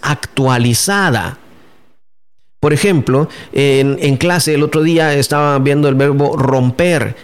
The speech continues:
que algo se rompe, o se rompió, o no se rompía,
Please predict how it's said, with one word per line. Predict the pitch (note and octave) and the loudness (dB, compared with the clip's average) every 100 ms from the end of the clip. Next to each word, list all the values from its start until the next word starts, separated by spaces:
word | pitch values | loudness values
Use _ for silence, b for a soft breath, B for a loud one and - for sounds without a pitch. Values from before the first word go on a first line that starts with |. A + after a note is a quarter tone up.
| B | B
que | C3 | -2
algo | D3 D3 | 0 0
se | - A#2 | 0 0
rompe, | E3 D#3 B2 C3+ C3+ - B | 0 0 0 0 0 -2 B
o | B2+ | -2
se | - | 0
rompió, | A2+ A#2 A#2 - D#3 D#3+ D3+ C#3+ - | 0 0 -2 0 0 2 4 2 -2
o | A#2+ B2+ | -2 0
no | C#3+ | 0
se | C#3 | 0
rompía, | A2 A2+ A2+ F3+ D#3 C#3 C#3 | -2 -2 -2 0 0 2 0